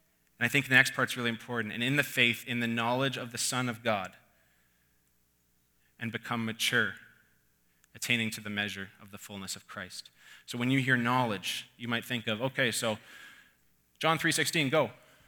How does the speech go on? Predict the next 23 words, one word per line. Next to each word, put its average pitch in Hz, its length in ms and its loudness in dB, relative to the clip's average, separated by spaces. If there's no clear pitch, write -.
First 170 180 0
Peter 151 160 4
four 160 160 2
thirteen, 156 380 0
go. 143 220 2
Now, 143 80 -10
who, 170 180 2
who 165 240 0
is 151 80 2
Solomon?" 143 480 4
Like, 139 100 -14
all 160 140 6
this 151 160 2
knowledge, 160 340 4
and 147 120 0
that's 175 160 2
great, 185 260 6
fantastic. 151 640 6
I 160 100 8
strive 151 540 6
for 131 180 2
a 113 60 4
day, 104 300 -2